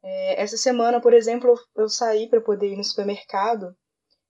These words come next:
e aí eu passei em frente a uma caixa econômica.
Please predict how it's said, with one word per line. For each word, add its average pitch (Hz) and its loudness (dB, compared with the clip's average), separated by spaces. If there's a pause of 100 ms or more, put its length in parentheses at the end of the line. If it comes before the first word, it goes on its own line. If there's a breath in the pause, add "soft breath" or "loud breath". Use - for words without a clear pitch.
(140)
e 208 -16
aí 214 -4
eu 220 4
passei 233 -2
em 240 -2
frente 240 -2
a 247 -2
uma 247 0
caixa 233 -2
econômica. 214 -2